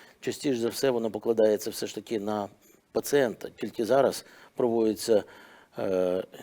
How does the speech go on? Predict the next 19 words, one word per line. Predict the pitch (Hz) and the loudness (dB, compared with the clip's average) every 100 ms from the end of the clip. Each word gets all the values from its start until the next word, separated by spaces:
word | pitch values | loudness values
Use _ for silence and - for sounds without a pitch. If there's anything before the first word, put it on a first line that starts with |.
| - - - _ _ - | -20 -20 -20 _ _ -2
мероприємства | 143 131 123 127 151 135 113 | 2 4 4 4 4 2 -4
для | 95 101 | 0 0
того, | - 131 123 | 2 4 4
щоб | 104 - 117 - 92 | 0 0 0 0 -10
забезпечувати | 98 110 110 - 120 117 104 98 | -6 -2 -2 -2 -2 0 -2 0
лікарні | 98 101 113 104 95 | -4 0 0 0 -4
там | - 95 87 - - - _ | -10 -12 -12 -20 -20 -20 _
і | - 101 | -6 -4
ендопротезами, | 127 87 - 95 147 123 113 107 104 | -4 -6 -6 0 2 2 -2 -4 -2
і | |
апаратами, | 98 - 110 117 - 107 98 95 | -2 2 4 4 2 -6 -4 -6
і | 90 90 90 90 | -6 -6 -6 -8
пластинами. | - 107 95 - 139 117 101 101 90 - - _ | -10 -6 -6 -2 -4 -2 -4 -6 -10 -16 -20 _
Але, | 107 101 110 120 113 104 - | -2 2 4 4 4 0 -6
м, | 110 - - 107 107 | -16 -14 -16 -8 -2
раніше | 110 117 127 120 | -2 -2 -6 -4
це | - | -4
все, | 110 - 123 117 113 | -4 0 2 2 0
е, | - | -6